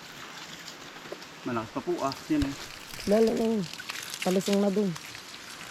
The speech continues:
Speaker 2: Ano?
Speaker 1: Hmm.
Speaker 2: May tubig na dun.
Speaker 1: Meron na doon. Na doon po sa may ano. Sa ating tubigan na.
Speaker 2: Pagka ano eh, tinak-, inano eh, dinugtong ko. Oh, ganyan pala ang maganda, oh.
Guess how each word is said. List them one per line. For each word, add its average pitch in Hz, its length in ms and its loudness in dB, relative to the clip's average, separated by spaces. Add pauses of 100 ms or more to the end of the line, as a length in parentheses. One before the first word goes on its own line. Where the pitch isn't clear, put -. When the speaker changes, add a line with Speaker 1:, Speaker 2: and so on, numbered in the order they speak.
(260)
Speaker 2:
Ano? 214 120 8 (200)
Speaker 1:
Hmm. 113 200 -2 (1300)
Speaker 2:
May 175 80 6
tubig 247 320 8
na 220 80 10
dun. 269 240 8 (160)
Speaker 1:
Meron 139 240 2
na 151 160 0
doon. 196 160 6 (240)
Na 135 80 4
doon 185 240 4
po 208 80 6
sa 208 80 2
may 190 160 2
ano. 226 240 0 (640)
Sa 160 80 8
ating 175 160 2
tubigan 185 400 6
na. 196 80 6 (560)
Speaker 2:
Pagka 247 320 8
ano 269 160 8
eh, 277 240 6
tinak-, 262 400 4
inano 269 400 10
eh, 285 80 8
dinugtong 254 480 6
ko. 294 160 6 (1400)
Oh, 311 220 6 (160)
ganyan 233 320 10
pala 262 240 8
ang 269 80 2
maganda, 285 400 8
oh. 403 160 4